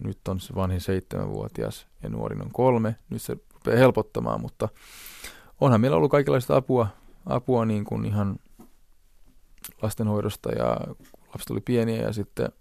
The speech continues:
tai pienempiä. Ja vaimonikin on, on kiireinen ja tekee, tekee lääkärinä, ähm, lääkärinä erikoistuna töitä. Ja tota, me ollaan erittäin kiireisiä ja se ollaan opittu handlaamaan, handlaamaan kyllä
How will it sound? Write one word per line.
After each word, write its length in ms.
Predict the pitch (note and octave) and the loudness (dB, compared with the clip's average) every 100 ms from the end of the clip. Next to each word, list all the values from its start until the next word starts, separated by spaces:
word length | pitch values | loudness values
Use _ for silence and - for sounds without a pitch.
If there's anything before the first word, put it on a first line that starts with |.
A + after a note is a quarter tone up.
| _ - - - | _ -20 -20 -2
tai 80 | G#2+ | 0
pienempiä. 540 | A#2+ A2 G#2+ A#2+ A#2 G#2+ - - - - - - - | 2 2 0 0 0 0 -8 -20 -20 -20 -20 -20 -8
Ja 80 | G#2 | 0
vaimonikin 520 | A2 A2 G#2+ G#2 A2+ | 4 4 2 -2 -4
on, 180 | A2 A2 - | -4 -4 -6
on 180 | G#2+ G#2+ | -6 -2
kiireinen 480 | A#2 A2 G#2+ G#2+ | 0 2 2 0
ja 120 | G#2+ A2+ | -2 -4
tekee, 380 | G#2 - - - - | -4 -4 -4 -4 -8
tekee 260 | G#2+ A2 | -2 2
lääkärinä, 420 | A2+ G#2+ A2+ G#2 G#2 | 2 0 -2 -4 -4
ähm, 960 | G#2+ - - D3+ - - A2+ G#2+ A#2 B2 - | -8 -12 -20 -20 -20 -10 -6 -4 -6 -10 -6
lääkärinä 420 | A2 G#2+ - G#2+ | -4 -2 -4 -4
erikoistuna 680 | A2 A2 G#2 G#2+ - A#2 A2+ | 0 0 0 -4 -6 -8 -4
töitä. 380 | A#2 A2+ G#2+ G#2+ _ _ _ - | -2 -2 -2 -10 _ _ _ -8
Ja 180 | G#2+ G2+ | -4 -2
tota, 600 | G2+ G2 G#2 G2+ G2 G2 - _ _ _ _ _ _ _ _ - _ - | -4 -4 -2 0 0 -2 -4 _ _ _ _ _ _ _ _ -20 _ -2
me 60 | A#2+ | 2
ollaan 220 | A#2 A#2 | 4 4
erittäin 360 | A#2 A2 G#2+ G#2 | 2 0 -2 0
kiireisiä 680 | A2 G#2+ G#2 - G#2+ G2+ - _ - | 2 2 2 0 0 0 -2 _ -12
ja 400 | A2+ G#2+ G#2 G#2 G2+ | -4 -2 0 2 0
se 140 | - | 0
ollaan 220 | D#3+ E3+ | 2 4
opittu 320 | E3+ B2 - A#2 | 4 2 0 2
handlaamaan, 680 | B2 G#2 G#2+ D2+ G#1+ - A#2+ _ _ _ _ - _ _ G4 - - - | 2 2 0 -2 -4 -6 -12 _ _ _ _ -20 _ _ -20 -20 -14 -4
handlaamaan 580 | A2 G#2 A1 A1+ G#2+ | -2 -2 -4 -4 -6
kyllä 340 | G#2+ A1 G1+ | -6 -8 -8